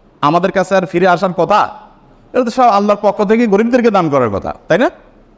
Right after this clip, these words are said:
কিন্তু না, আল্লাহ কোরআনে বলছেন, "ফাকুলু মিনহা",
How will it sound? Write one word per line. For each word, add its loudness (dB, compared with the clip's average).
কিন্তু -4
না, -8
আল্লাহ 0
কোরআনে 0
বলছেন, 0
"ফাকুলু 0
মিনহা", 2